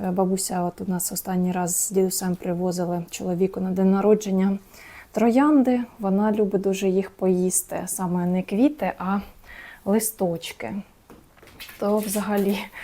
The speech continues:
сидить там і хрумкає в пів п'ятої ранку, не дає дитині спати. Ось.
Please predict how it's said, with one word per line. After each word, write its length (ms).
сидить 400
там 200
і 40
хрумкає 540
в 80
пів 200
п'ятої 500
ранку, 460
не 100
дає 240
дитині 440
спати. 600
Ось. 460